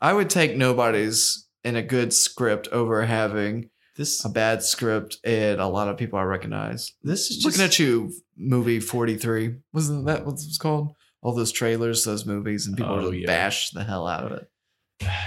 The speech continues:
Speaker 2: Yeah, it's just, it's just, this movie is just kind of uninspired and lazy, a lot like this episode this week.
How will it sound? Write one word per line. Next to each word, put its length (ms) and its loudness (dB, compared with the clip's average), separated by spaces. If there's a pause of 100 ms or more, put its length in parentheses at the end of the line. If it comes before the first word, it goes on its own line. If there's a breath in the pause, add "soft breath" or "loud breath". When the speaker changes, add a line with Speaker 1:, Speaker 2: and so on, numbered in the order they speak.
(140 loud breath)
Speaker 2:
Yeah, 160 -6
it's 300 -4
just, 460 -4
it's 320 -4
just, 460 -4
this 220 -4
movie 240 0
is 120 -2
just 220 -4
kind 140 -8
of 120 -10
uninspired 680 -6
and 160 -8
lazy, 480 -8
a 80 -8
lot 320 -8
like 220 -8
this 180 -10
episode 540 -10
this 200 -8
week. 360 -14